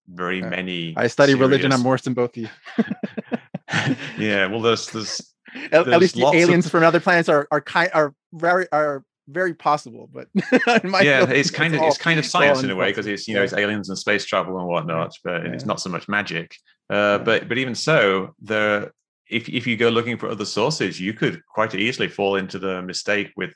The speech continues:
Speaker 1: U F Os of thinking that all the sources are pointing towards U F Os being aliens because there's so much media about it now.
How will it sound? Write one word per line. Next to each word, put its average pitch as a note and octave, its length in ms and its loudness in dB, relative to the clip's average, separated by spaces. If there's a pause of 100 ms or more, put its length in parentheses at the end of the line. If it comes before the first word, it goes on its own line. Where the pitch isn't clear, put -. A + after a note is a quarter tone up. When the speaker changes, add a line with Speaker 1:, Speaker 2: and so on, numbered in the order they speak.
Speaker 1:
U F#2+ 220 -2
F E2+ 120 -6
Os G2+ 300 0
of F2 120 -6
thinking G2 340 -8
that F#2+ 140 -6
all F#2+ 180 -4
the G2+ 100 -8
sources G2 720 -4
are F#2 260 -6
pointing G2+ 380 -6
towards F#2+ 640 -6
U F#2+ 220 -6
F F#2+ 120 -6
Os G2 220 -2
being G#2+ 300 -4
aliens A2 500 -6
because F2+ 320 -10
there's - 160 -12
so F#2+ 140 -6
much G2 340 -12
media G2 420 -6
about E2 300 -6
it D#2+ 80 -14
now. F2 300 -10